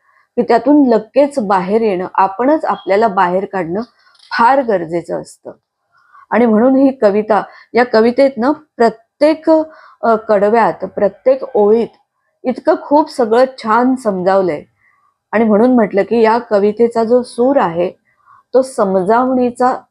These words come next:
सूर आहे. कवितेत काय असतं? समजावणं देखील असतं. निराशेच्या पोकळीमध्ये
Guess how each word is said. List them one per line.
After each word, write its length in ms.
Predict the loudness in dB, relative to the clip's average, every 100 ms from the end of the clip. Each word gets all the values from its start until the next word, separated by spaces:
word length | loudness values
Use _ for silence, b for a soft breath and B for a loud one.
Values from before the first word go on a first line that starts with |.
| _
सूर 300 | -4 -2 0
आहे. 300 | -2 -4 -10 -16 _ _ b b b -2
कवितेत 340 | 2 2 2 -2 -2
काय 280 | 0 2 0
असतं? 320 | -6 -14 -14 _ _ _ _ _ _
समजावणं 720 | -4 -2 0 0 0 0 0
देखील 400 | 0 -2 -4 -8 -10
असतं. 340 | -18 -16 -16 -16 _ _ _ _ _ _ _ _ _ _ _ _ _ b b b b b b b b -2 2
निराशेच्या 840 | 4 4 2 0 -4 -4 -4 -6
पोकळीमध्ये 1200 | -6 -6 -4 -4 -4 -4 -4 -4 -6 0 2 2